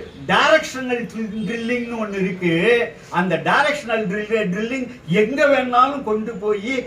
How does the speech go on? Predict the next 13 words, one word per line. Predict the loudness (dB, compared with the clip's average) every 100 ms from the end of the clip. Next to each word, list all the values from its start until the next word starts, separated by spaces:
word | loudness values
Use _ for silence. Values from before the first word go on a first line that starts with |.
| -4 0
அ, | 2 2
உறிஞ்சி | 2 4 4
எடுக்க | 2 0 -2
முடியும் | 0 2 2 2 0 -8 0
என்று | 0 0 -2
நாங்க | -2 -2 -4
சொன்னோம். | -4 0 0 -2 -14 -20 -14 -4
அந்த | -2 2 0 2
டைரக்ஷனல் | 4 4 2 0 0 0 0
ட்ரில்லிங்கிற | -2 -2 -2 0 2 4
வார்த்தையை | 4 4 2 2 4
தவிர்த்துட்டு | 2 2 -2 -6 -8 -2 4 6 6 4 -8 -4
இவங்க | 0 2